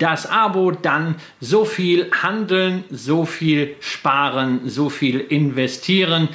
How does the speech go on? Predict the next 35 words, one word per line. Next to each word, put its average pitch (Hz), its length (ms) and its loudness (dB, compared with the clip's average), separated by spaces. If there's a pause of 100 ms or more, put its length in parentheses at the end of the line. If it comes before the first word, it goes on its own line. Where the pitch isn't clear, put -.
(300)
wie 143 260 0
ihr 156 340 0
denn 127 280 2
wollt 120 480 0
im 131 340 0
Prime 165 380 0
Broker. 160 580 0 (180)
Und 196 280 2
wenn 220 280 2
ihr 135 260 0
euch 123 280 -4
dafür 131 400 -4
entschließt, 143 640 -2
das 175 320 -2
genau 156 400 2
jetzt 135 460 -4
zu 123 100 -4
machen, 123 480 -2
dann 147 400 0 (240)
am 147 220 0
besten 147 540 0
bis 180 340 0
zum 147 220 0
achtundzwanzigsten 139 880 -2
zweiten, 175 420 0
denn 202 300 2
dann 196 260 -2
gibt's 175 300 -6
noch 143 260 -2 (160)
mit 170 320 0
dem 151 200 2
Link 151 280 0
unter 139 300 0
diesem 127 380 -2
Video 139 460 2